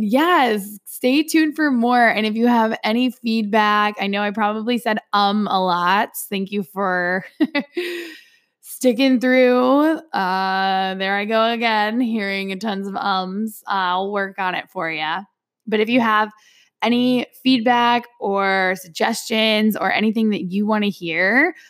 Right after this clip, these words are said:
about how to achieve your most desired level of body, mind, spirit wellness,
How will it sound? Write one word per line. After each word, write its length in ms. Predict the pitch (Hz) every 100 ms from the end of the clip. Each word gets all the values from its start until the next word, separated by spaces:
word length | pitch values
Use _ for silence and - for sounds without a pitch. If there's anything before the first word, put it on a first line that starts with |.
| -
about 520 | 185 185 180 185 185 - _ _ _ _
how 280 | - 202 202
to 240 | - 233
achieve 720 | 220 208 - 208 208 214 214
your 340 | - 202 190 -
most 340 | 196 202 208
desired 580 | 202 175 170 170 180 180
level 320 | 180 175 185
of 320 | - 165 165
body, 200 | 175 170
mind, 240 | 170 165 170
spirit 360 | - 208 - 185
wellness, 580 | 214 214 220 214 214 -